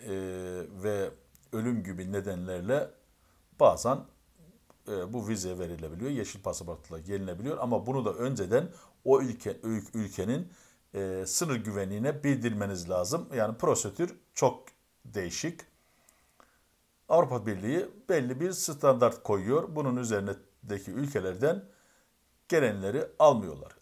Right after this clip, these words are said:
Arkadaşlar burada şuna dikkat edin. İngiltere bile Avrupa topluluğu dışında şu anda İngiltere'den gelenler bile,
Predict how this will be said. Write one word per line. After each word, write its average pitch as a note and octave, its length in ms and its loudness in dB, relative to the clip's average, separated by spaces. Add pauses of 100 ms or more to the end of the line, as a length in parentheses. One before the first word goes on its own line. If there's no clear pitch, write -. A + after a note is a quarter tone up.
Arkadaşlar C#3 640 2
burada C3+ 500 6
şuna C3+ 320 6
dikkat F#2 320 -2
edin. B2+ 380 -4
İngiltere C#3 540 2
bile A2 140 2
Avrupa A#2 360 4
topluluğu G2 360 -4
dışında B2 340 -2
şu A2+ 180 0
anda A2+ 380 4 (380)
İngiltere'den C3 640 0
gelenler C3+ 480 4
bile, D3+ 280 4